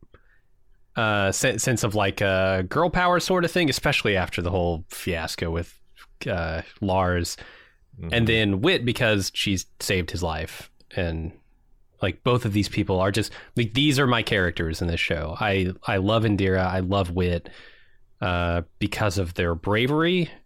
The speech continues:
Speaker 1: and their decency and just, like, everything that so many of these other characters are not. They
Speaker 2: Yeah.
Speaker 1: embody the positive qualities that you want, uh, in a, in a human being,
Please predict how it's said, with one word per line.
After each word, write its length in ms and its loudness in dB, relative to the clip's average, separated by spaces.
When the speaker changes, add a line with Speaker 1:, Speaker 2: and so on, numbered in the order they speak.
Speaker 1:
and 120 0
their 80 0
decency 880 0
and 200 0
just, 200 -2
like, 220 0
everything 500 2
that 140 2
so 220 2
many 220 2
of 60 -2
these 140 2
other 180 4
characters 440 0
are 60 0
not. 400 0
They 160 2
Speaker 2:
Yeah. 80 2
Speaker 1:
embody 360 4
the 80 2
positive 400 0
qualities 500 0
that 100 0
you 160 -2
want, 320 -4
uh, 280 -2
in 140 2
a, 220 0
in 60 4
a 60 4
human 400 4
being, 420 0